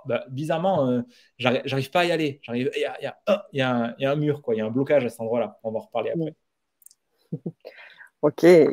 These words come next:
Speaker 2: Ok, ok, merci. J'aimerais bien, euh, de rentrer dans, dans tous ces détails. On a des, des retours, pas mal de,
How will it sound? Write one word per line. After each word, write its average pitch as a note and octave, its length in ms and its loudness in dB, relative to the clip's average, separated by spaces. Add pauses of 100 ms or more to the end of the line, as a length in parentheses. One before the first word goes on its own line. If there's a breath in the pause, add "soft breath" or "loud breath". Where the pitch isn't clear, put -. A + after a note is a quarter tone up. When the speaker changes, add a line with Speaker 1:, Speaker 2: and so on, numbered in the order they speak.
(1120 loud breath)
Speaker 2:
Ok, F#3+ 240 8
ok, A#3 140 6
merci. G#3+ 800 8
J'aimerais F3 220 -4
bien, G3 480 2
euh, E3+ 60 4
de E3+ 100 -4
rentrer F#3+ 400 0
dans, F3 200 2
dans E3+ 140 2
tous A#3+ 220 -6
ces G3+ 160 -2
détails. G#3+ 440 2 (340 soft breath)
On F3 180 0
a F#3+ 80 4
des, E3 180 0
des D#3 160 -2
retours, G#3 560 -2
pas F3 120 -2
mal F3+ 260 -2
de, D3+ 340 -4